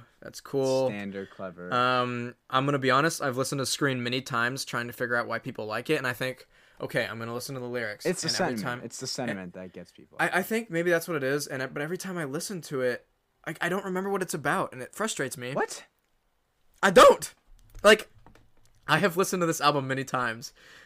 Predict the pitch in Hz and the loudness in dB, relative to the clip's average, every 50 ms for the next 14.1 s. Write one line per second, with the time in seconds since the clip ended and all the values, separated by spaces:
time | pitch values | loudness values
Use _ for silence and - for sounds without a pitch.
0 | - _ - 135 131 127 120 113 110 - - - - - - - - - - _ | -20 _ -2 0 2 2 0 -2 -8 -12 -18 -20 -20 -20 -20 -20 -20 -20 -20 _
1 | _ _ 147 139 151 156 - 180 170 165 165 147 143 139 - 143 135 127 120 - | _ _ 0 2 2 0 2 2 2 2 2 2 0 -2 -4 -6 -10 -10 -10 -10
2 | - - - - 139 135 - 294 427 466 453 359 269 277 285 254 254 269 269 254 | -10 -8 -4 -2 0 2 2 2 4 4 2 2 2 2 2 0 0 -2 -4 -4
3 | 254 - 240 247 254 170 107 - - - _ _ _ _ _ _ _ _ _ _ | -6 -6 -4 -2 -2 -2 -2 -6 -12 -20 _ _ _ _ _ _ _ _ _ _
4 | _ _ _ _ _ _ _ _ - - - - - - - - _ _ _ _ | _ _ _ _ _ _ _ _ -20 -20 -20 -20 -20 -20 -20 -20 _ _ _ _
5 | _ _ _ _ - - - 147 - 196 - 220 208 202 151 127 131 139 139 139 | _ _ _ _ -8 -6 -2 0 2 4 6 6 4 4 2 2 2 2 4 4
6 | 131 123 120 113 - 113 117 120 120 - 123 120 113 113 110 110 - _ - 135 | 4 2 2 2 0 0 0 0 2 2 2 0 0 -2 -4 -8 -8 _ -8 -8
7 | 120 113 107 - - 120 123 - 151 131 120 117 107 117 107 98 80 76 - - | -8 -8 -8 -10 -10 -10 -8 -6 -6 -6 -6 -4 -6 -6 -6 -6 -8 -12 -16 -18
8 | _ - 139 139 139 156 170 151 156 190 - - 160 147 127 147 135 117 117 180 | _ -6 -4 4 6 6 6 8 6 4 4 2 0 -2 0 0 2 4 4 4
9 | 202 214 190 196 185 180 160 180 190 151 107 101 - - _ - 139 127 - 117 | 4 2 0 -2 -2 0 2 4 4 2 2 -2 -8 -16 _ -16 -16 -14 -14 -8
10 | 113 131 170 170 135 123 139 160 165 123 101 - - 113 - 127 127 135 - - | -6 -4 -4 -4 -4 -4 -4 -2 -2 -4 -6 -10 -16 -16 -12 -10 -10 -10 -10 -12
11 | 117 - - - - 135 147 127 95 85 76 73 _ _ _ _ _ _ _ _ | -14 -16 -16 -16 -16 -14 -14 -14 -16 -18 -20 _ _ _ _ _ _ _ _ _
12 | _ _ _ _ _ _ _ _ _ _ _ _ _ _ _ _ _ _ _ _ | _ _ _ _ _ _ _ _ _ _ _ _ _ _ _ _ _ _ _ _
13 | _ _ _ _ _ _ _ _ _ _ _ _ _ _ _ - 151 185 202 208 | _ _ _ _ _ _ _ _ _ _ _ _ _ _ _ -10 -8 -6 -6 -6
14 | 175 | -8